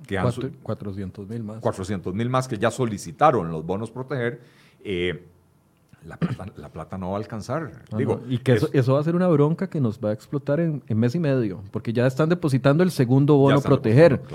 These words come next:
Speaker 1: claro.
Speaker 2: Viene el tercero, es decir, para el mes de julio, y ya no hay cuarto, a menos de que,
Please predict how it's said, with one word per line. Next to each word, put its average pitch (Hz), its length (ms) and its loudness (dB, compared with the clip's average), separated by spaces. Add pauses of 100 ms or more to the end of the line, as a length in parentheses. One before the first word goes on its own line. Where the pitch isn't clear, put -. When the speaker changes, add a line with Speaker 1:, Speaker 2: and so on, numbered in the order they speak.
(120)
Speaker 1:
claro. - 100 -20 (220)
Speaker 2:
Viene 143 400 4
el 185 100 0
tercero, 151 560 2
es 120 160 0
decir, 135 300 -4
para 104 180 -2
el 101 60 -2
mes 104 180 -2
de 135 100 -2
julio, 156 500 2 (220)
y 117 160 -2
ya 110 260 4
no 151 100 4
hay 185 100 2
cuarto, 151 600 2
a 110 100 2
menos 120 460 2
de 131 300 2
que, 131 500 0